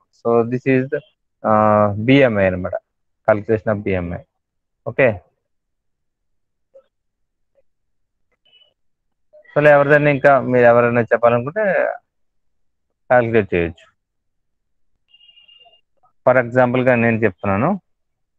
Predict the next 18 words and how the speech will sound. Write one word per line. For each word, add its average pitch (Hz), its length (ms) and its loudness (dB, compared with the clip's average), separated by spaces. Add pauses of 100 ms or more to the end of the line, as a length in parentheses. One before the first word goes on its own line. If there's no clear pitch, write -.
(840)
So 120 60 0 (240)
five 123 320 2 (100)
point 123 520 2 (640)
eight 113 280 0
ఉన్నారు 98 280 2
అనుకోండి, 95 420 -8 (840)
ఇంచెస్‌లో 120 480 0
చెప్తాను 95 380 -2
మీకు. 95 200 -8
Five 117 280 2 (120)
feet 127 320 -2 (340)
eight 123 260 0
inches, 92 400 -6 (1160)
Five 131 200 2
point 139 300 2
eight 127 200 0
inches 117 320 0
ఉన్నప్పుడు 110 380 -2